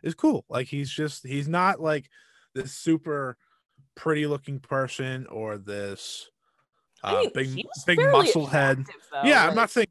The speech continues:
Speaker 1: Dan's
Speaker 2: No, no, no,
Speaker 1: ugly.
Speaker 2: he's just not, like, a gorgeous, yes.
Speaker 1: Right. He, his casting was because he was a smart person and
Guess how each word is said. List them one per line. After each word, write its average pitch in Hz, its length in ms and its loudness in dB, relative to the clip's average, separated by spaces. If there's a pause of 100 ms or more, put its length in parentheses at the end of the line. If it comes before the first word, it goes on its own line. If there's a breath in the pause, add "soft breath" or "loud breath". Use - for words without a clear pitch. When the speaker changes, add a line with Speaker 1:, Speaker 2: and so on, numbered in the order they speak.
(120)
Speaker 1:
Dan's 147 260 -4
Speaker 2:
No, 403 120 6
no, 370 80 4
no, - 120 8
Speaker 1:
ugly. 247 80 0
Speaker 2:
he's 294 180 4
just 330 160 -2
not, 294 160 0
like, 254 140 2
a 226 40 2
gorgeous, 190 680 -2
yes. 262 140 6
Speaker 1:
Right. 151 160 4
He, 170 220 -2
his 220 480 2
casting 143 600 -2
was 131 240 -4
because 120 380 -6
he 117 100 -8
was 104 280 -12
a 104 120 -10
smart - 640 -10
person 110 680 -10
and 101 400 -14